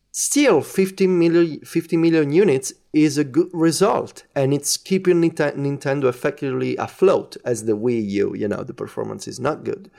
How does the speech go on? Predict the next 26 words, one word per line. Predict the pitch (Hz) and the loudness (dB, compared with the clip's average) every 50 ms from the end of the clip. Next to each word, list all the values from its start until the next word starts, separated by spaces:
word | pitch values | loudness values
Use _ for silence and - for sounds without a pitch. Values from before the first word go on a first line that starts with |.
| _ _ _ _ _ _ _ _ | _ _ _ _ _ _ _ _
Uh, | - 107 104 101 101 92 - - _ _ _ _ _ _ _ _ _ _ _ _ _ _ _ _ _ _ _ _ - | -6 -4 -4 -4 -4 -6 -8 -12 _ _ _ _ _ _ _ _ _ _ _ _ _ _ _ _ _ _ _ _ -8
Sony, | - - - 233 240 247 240 196 160 147 147 147 - - - - - - _ _ _ - | -6 0 2 2 4 4 4 4 2 2 2 0 -2 -6 -12 -20 -20 -20 _ _ _ 0
instead, | 170 156 151 147 143 - - - - 247 247 208 156 127 123 123 123 123 - - - _ _ _ _ _ _ _ _ _ _ _ _ | 0 2 2 0 -2 -2 -4 -2 0 0 2 2 2 2 2 0 0 -2 -8 -16 -18 _ _ _ _ _ _ _ _ _ _ _ _
never | 143 143 147 156 165 185 208 233 254 220 208 214 202 190 | -6 -4 -2 0 2 2 2 0 0 2 4 4 4 4
quite | 190 190 - - 202 180 165 165 160 - 131 127 | 2 -4 -6 -2 0 2 2 2 0 -2 -2 0
believed | 139 135 135 131 143 190 247 233 156 113 104 | 2 4 4 4 4 2 2 2 0 -2 -2
in | 113 113 110 | -4 -4 -4
the | 104 107 | -6 -8
P | - - 117 | -6 -6 -6
S | 113 101 | -6 -6
Vita. | 101 101 - - - - - _ _ _ _ _ _ _ _ _ _ | -8 -14 -14 -14 -14 -16 -18 _ _ _ _ _ _ _ _ _ _
So | - - - 139 135 131 123 120 117 - - - _ _ _ _ | -4 0 2 2 4 4 4 4 2 2 -2 -10 _ _ _ _
I | 147 160 | 0 0
remember | 156 151 160 170 180 208 240 254 240 214 202 | 2 4 4 4 4 2 2 2 2 2 2
they | 165 139 151 151 147 147 135 135 131 131 120 | 2 2 4 4 4 4 4 2 2 0 0
unveiled | 135 139 139 139 123 135 160 175 185 180 180 165 143 | -2 -4 -4 -4 -2 0 2 4 4 4 2 2 2
the | 143 | 0
Vita | 120 110 131 165 165 165 - 131 127 | -2 0 -2 -2 -2 0 0 0 0
with | 123 123 135 131 | 2 0 0 0
this | 123 127 120 123 | -2 -4 -6 -6
big | 131 143 190 214 208 - _ | -2 0 0 0 0 -4 _
promise | - - 170 156 160 147 135 123 113 107 - - | -6 -2 0 0 0 2 2 0 0 0 -2 -2
of | 127 117 113 104 | 0 0 0 0
a | 113 113 | -2 -4
console | - - 151 151 156 170 165 - - - 165 151 143 139 | -4 -4 -2 0 0 0 0 -2 -2 -2 0 0 -2 -4
class | - - - 139 120 113 113 104 104 107 110 - - - | -6 -8 -6 -4 -2 -2 -2 -2 -2 -4 -6 -8 -10 -12